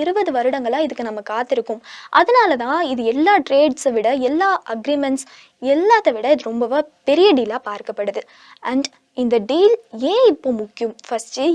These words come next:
யூரோப்பியன் யூனியன்னா என்ன அப்படிங்கிறத நம்ம பார்ப்போம். யூரோப்பியன் யூனியன்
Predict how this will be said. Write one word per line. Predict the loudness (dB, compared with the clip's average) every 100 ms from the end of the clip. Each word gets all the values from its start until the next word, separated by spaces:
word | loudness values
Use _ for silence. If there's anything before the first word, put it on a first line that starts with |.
| 0
யூரோப்பியன் | 0 0 0 0 0 0
யூனியன்னா | 2 2 0 0 -2 -2
என்ன | -4 -6
அப்படிங்கிறத | -8 -6 -6 -6 -8
நம்ம | -8 -8
பார்ப்போம். | -10 -10 -12 -20 -20 _ 0
யூரோப்பியன் | 2 2 2 0 0
யூனியன் | 0 -4 -10